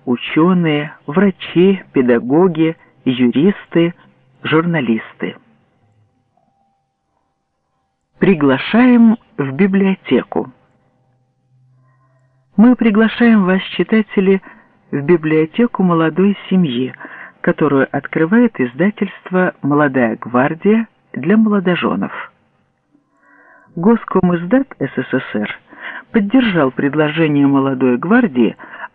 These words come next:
о целенаправленном распространении нашего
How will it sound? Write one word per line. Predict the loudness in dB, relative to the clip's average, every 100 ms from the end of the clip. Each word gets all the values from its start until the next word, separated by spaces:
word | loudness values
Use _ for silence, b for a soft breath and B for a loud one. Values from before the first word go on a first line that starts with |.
| -2
о | -2 0
целенаправленном | 0 2 4 2 0 0 2 2 2 4 4 2 0
распространении | -2 -4 -4 -4 -6 -2 0 2 2 2 2
нашего | 2 2 -2 -6 -6